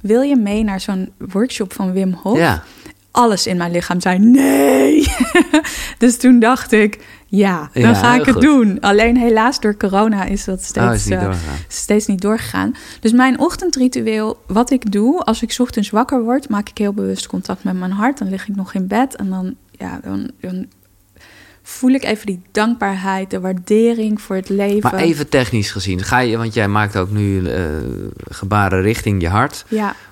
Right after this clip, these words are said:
Speaker 2: Maar zie je het ook gewoon, ga je ook echt even, hè, zoals je ook tussen je ogen kan kijken, hoe je,
Speaker 1: Ja.
Speaker 2: hè, zo ga je ook echt even
Speaker 1: Ja, dus ik breng gewoon echt mijn aandacht, mijn focus,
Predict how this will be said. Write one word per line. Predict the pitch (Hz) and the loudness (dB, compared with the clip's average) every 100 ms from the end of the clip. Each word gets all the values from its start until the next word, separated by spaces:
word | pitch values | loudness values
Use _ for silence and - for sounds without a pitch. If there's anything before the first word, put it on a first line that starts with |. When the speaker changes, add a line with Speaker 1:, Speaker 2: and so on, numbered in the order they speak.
| - | 0
Speaker 2:
Maar | 117 117 | 0 0
zie | 113 139 | 0 0
je | 123 | 0
het | 123 | 2
ook | 131 | 0
gewoon, | - 131 117 | 0 0 0
ga | - 131 | 0 2
je | 117 | 2
ook | 110 | 0
echt | - 147 - | -2 -2 -2
even, | 120 120 107 - - - | 0 0 -2 -4 -18 -6
hè, | 113 127 | -2 0
zoals | 113 95 | 2 0
je | 101 | 0
ook | 92 98 - - - - - - - - - - | 0 0 -4 -6 -16 -20 -20 -20 -20 -20 -20 -4
tussen | 110 98 95 | -2 -2 0
je | 95 | 2
ogen | 87 110 107 | 2 0 0
kan | 113 107 | -2 0
kijken, | 110 107 107 113 107 | 2 2 2 0 0
hoe | 101 104 110 | 0 0 0
je, | |
Speaker 1:
Ja. | 113 | 2
Speaker 2:
hè, | 104 131 139 101 | 0 -2 -2 -4
zo | 107 131 127 | -2 0 0
ga | - 127 | 2 0
je | 123 | 2
ook | 117 | 0
echt | - 156 156 | -2 -4 -2
even | 135 131 131 127 | -2 -2 -2 0
Speaker 1:
Ja, | 262 220 | 2 0
dus | 214 247 | 0 -2
ik | 233 | -2
breng | 233 254 330 - | -2 -2 -2 -2
gewoon | 226 226 | -8 -4
echt | 254 320 | -2 -2
mijn | - 208 | -4 -6
aandacht, | - 214 285 330 320 | -2 0 0 -2 -6
mijn | - 208 | -6 -6
focus, | - 220 262 277 339 403 - - | -4 -2 -2 -4 -6 -6 -8 -12